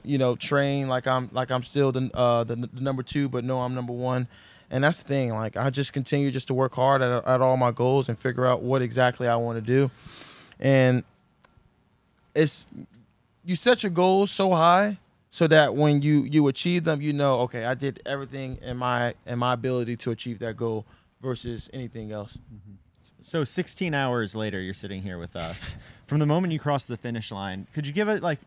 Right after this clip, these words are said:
Speaker 2: for those who haven't been in that position,
Speaker 1: Uh,
Speaker 2: what did the last sixteen hours kinda look like for
Speaker 1: It's
Speaker 2: you?
Speaker 1: been, it's been a, it's been crazy. It's been a whirlwind.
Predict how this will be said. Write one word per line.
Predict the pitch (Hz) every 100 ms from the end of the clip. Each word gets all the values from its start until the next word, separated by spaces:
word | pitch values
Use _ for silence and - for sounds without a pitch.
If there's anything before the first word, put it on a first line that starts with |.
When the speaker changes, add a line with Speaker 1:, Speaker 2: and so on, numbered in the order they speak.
| - 175
Speaker 2:
for |
those | 165 190 190
who | 170
haven't | 151 156 147 139
been | 139
in | 139
that | 120
position, | 117 123 120 113
Speaker 1:
Uh, | 127 135
Speaker 2:
what | 214
did | 220
the | 226
last | 202 190 190 180
sixteen | 175 185 170
hours | 185 170 -
kinda | 151 143
look | 160 -
like | 127 113
for | 143
Speaker 1:
It's | 135 -
Speaker 2:
you? | 151
Speaker 1:
been, | 147 147 147
it's | 160 151
been | 175 165
a, |
it's | - 165 170
been | 180
crazy. | 151 147 139 123
It's | 123
been | 147
a | 139
whirlwind. | 135 131 120 113